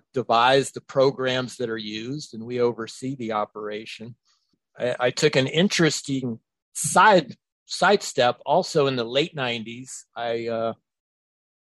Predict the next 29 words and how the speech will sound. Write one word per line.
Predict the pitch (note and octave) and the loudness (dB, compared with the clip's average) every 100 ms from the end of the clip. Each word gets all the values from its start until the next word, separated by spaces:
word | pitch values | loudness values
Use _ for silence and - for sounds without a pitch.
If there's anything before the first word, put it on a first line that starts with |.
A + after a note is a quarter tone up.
| _ - | _ 2
here | F3+ E3 | 4 6
in | |
the | C#3+ C3+ A#2+ - | 6 2 0 0
Tampa | F3 - | 2 2
Bay | D3 D3+ F3 | 2 4 4
area | D3+ C3+ C#3 | 4 4 2
where | C3+ B2+ | 0 -2
I | B2+ B2 | -2 -4
live, | A#2+ D#3 F3+ A#2+ | -4 -4 -4 -10
I | A#2 | -14
got | B2+ - | -12 -6
an | |
opportunity | C3+ - A#2+ - C3 C3 B2+ | -6 -6 -12 -10 -10 -8 -8
to | A2+ A2+ | -8 -4
volunteer | B2 C3+ B2+ - C#3 C3+ | -2 -2 -6 -10 -6 -4
with, | B2 A2+ A2 - _ _ A2+ | -4 -8 -14 -20 _ _ -14
uh, | A2 A2+ - | -14 -14 -16
the | |
Tampa | - D3 D3 C#3+ | -8 -2 -2 0
Bay | C#3 C3 | 4 4
Buccaneers | C#3 C#3 B2+ B2 D3+ C#3+ - - _ _ _ _ _ _ | 4 0 0 -2 0 0 -2 -12 _ _ _ _ _ _
football | G3+ G3+ C3+ | -4 2 2
team | - C#3 B2 A#2 | 2 -2 -2 -4
with | A#2+ - | -6 -2
their | C3+ C#3+ | 0 0
strength | - - C#3 C#3 | -2 -6 -6 -6
and | B2 A2 | -12 -16
conditioning | A#2+ A#2+ C#3+ - A#2+ A2 | -14 -10 -10 -10 -14 -10
staff. | - - D3+ F3 G#2+ | -10 -6 -4 -4 -6